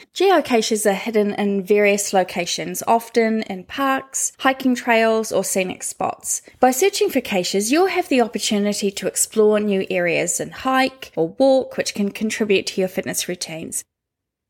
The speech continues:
The physical activity involved in geocaching, such as walking or hiking or even running, can provide a good cardiovascular workout, helping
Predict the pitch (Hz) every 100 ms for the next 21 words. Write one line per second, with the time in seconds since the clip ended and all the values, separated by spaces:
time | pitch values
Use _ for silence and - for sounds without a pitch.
0 | - 254 349 311 - 240 208 - 196 190
1 | 190 185 190 190 185 190 180 180 175 -
2 | 175 - 175 175 - - 180 170 175 175
3 | 180 170 165 175 165 - 170 175 - 202
4 | 180 180 214 175 - 262 - 254 247 262
5 | 247 254 262 254 233 214 269 269 - -
6 | 233 226 208 208 196 - 196 185 180 175
7 | 175 160 - - 294 330 330 320 311 311